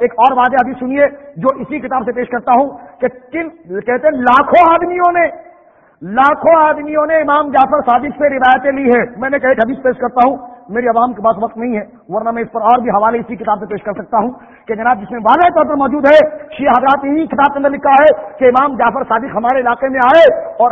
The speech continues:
ہم نے ان سے حج کے مسائل سیکھے، کیونکہ جب تک امام جعفر صادق ہمارے پاس نہیں آئے تھے ہم اور لوگوں سے پوچھتے تھے۔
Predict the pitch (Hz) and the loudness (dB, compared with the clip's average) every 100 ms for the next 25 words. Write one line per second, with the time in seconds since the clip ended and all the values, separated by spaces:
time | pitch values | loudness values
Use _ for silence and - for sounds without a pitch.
0 | - 247 269 254 254 262 - 247 269 233 | -2 -6 -4 -6 -6 -4 -4 -4 -4 -4
1 | - 285 262 - 311 320 - - - 294 | 0 0 -2 -2 4 4 2 -4 -6 -6
2 | 269 180 330 339 - 339 - - 262 269 | -6 -2 0 0 0 -2 -4 -8 -2 0
3 | 294 240 240 233 285 180 208 269 196 240 | 0 0 0 0 -2 -4 -8 -6 -2 0
4 | 247 233 226 196 254 240 247 269 269 - | 0 -2 -4 -6 -2 0 2 4 4 0
5 | - 294 277 - 262 339 339 320 320 330 | -4 -2 -2 2 6 6 6 6 6 4
6 | 320 302 302 302 277 294 285 285 277 254 | 4 2 2 -2 0 0 4 6 6 6